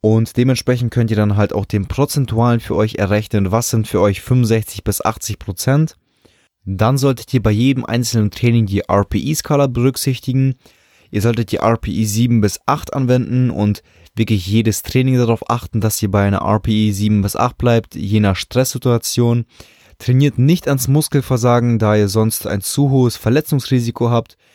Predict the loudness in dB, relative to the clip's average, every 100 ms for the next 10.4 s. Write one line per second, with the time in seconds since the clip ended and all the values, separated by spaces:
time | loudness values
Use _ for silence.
0 | _ 0 0 0 2 2 2 -2 2 0
1 | 0 -4 -2 -4 -2 0 2 2 -4 -2
2 | 0 0 -4 -4 -2 0 0 0 -2 0
3 | 2 2 2 -2 -14 -20 -6 -4 -2 -2
4 | -2 0 0 0 0 0 0 -2 0 2
5 | 2 2 0 -2 0 0 -2 -2 -2 -2
6 | -10 _ _ _ _ _ -2 0 2 2
7 | 0 -2 -2 0 0 0 0 -2 -2 0
8 | 2 2 0 -2 0 2 0 0 2 2
9 | 0 -2 -4 0 2 2 0 -2 -2 -2
10 | -2 -2 -2 -4